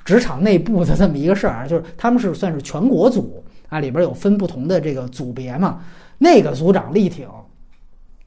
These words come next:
就说年轻的记者有一点好，就是饥渴感。说：“你记得我们所有人刚刚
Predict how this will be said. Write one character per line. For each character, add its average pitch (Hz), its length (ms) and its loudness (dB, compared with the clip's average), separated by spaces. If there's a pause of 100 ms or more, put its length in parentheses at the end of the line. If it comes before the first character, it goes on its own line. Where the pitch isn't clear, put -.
就 135 120 -10
说 143 280 -6 (840)
年 175 160 2
轻 254 160 6
的 220 60 4
记 175 140 -2
者 151 60 -2
有 131 100 -6
一 160 100 -6
点 123 180 -10
好， - 380 -18 (160)
就 147 140 -10
是 123 80 -8
饥 170 200 -8
渴 143 200 -8
感。 - 160 -18 (500)
说 147 80 -10
：“你 143 160 -4
记 196 180 -2
得 170 120 4
我 127 60 -2
们 131 100 -6
所 147 180 -2
有 175 80 6
人 147 220 0
刚 165 180 -4
刚 160 320 -6